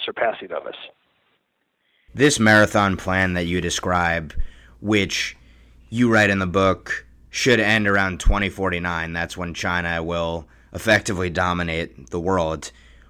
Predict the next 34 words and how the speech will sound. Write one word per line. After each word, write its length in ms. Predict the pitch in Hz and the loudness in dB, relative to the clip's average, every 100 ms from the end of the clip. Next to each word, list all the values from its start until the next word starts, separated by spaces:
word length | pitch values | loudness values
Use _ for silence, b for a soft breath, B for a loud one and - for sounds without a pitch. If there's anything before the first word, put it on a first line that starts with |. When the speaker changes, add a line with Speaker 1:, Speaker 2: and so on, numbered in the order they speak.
| b | b
Speaker 2:
What 380 | 117 131 156 - | -2 2 2 4
is, 320 | 123 123 113 - | 4 4 -2 -10
c-, 140 | - - - - | -14 -14 -20 -8
explain 420 | 143 - - 208 233 | -6 -6 -4 -4 -2
to 120 | 214 | -2
Americans 880 | 120 101 104 101 104 95 92 80 - | 0 2 2 0 -2 -4 -6 -8 -12
sort 260 | - 113 101 | -8 -4 -2
of 60 | 92 | -4
the 80 | |
Chinese 580 | 98 - 107 107 101 87 | -4 0 0 2 0 -2
worldview 880 | 85 90 92 92 78 85 82 82 82 - | -4 -2 -2 -2 -4 -6 -4 -6 -8 -8
and 300 | 92 92 90 | -8 -6 -4
their 500 | 92 92 92 87 87 b b b | 0 0 0 -2 -6 b b b
strategic 720 | - - 104 - 113 95 95 | -14 -8 -8 -4 -4 -2 -4
philosophy 760 | - 90 90 95 90 87 87 85 | -6 -4 0 -2 -4 -10 -8 -10
for 460 | - - 92 95 87 | -12 -12 -4 -2 -2
achieving 680 | 80 - 98 95 87 85 82 | -6 -8 -4 -4 -4 -6 -8
these 260 | 82 80 | -8 -8
goals, 380 | 73 85 78 73 | -10 -10 -10 -12
because 400 | 85 87 101 90 B B B | -12 -6 -6 -6 B B B
it's 180 | 107 - | -8 -4
devious, 680 | 117 147 117 101 98 - - | 0 2 4 2 2 -2 -6
and 420 | 104 104 98 98 92 | -4 -2 -2 -6 -4
we 220 | 110 123 | -2 -2
in 120 | 113 | -2
the 80 | 95 | -2
West 440 | 104 98 - 87 | 0 -2 -4 -10
don't 300 | 104 104 - | -6 -6 -8
think 360 | - 110 110 107 | -12 -8 -6 -6
the 100 | 95 | -8
way 240 | 90 87 | -6 -6
that 160 | 85 85 | -8 -10
Chinese 560 | - 92 90 90 82 | -6 -6 -4 -6 -8
do 480 | 71 92 90 85 85 | -8 -6 -6 -6 -10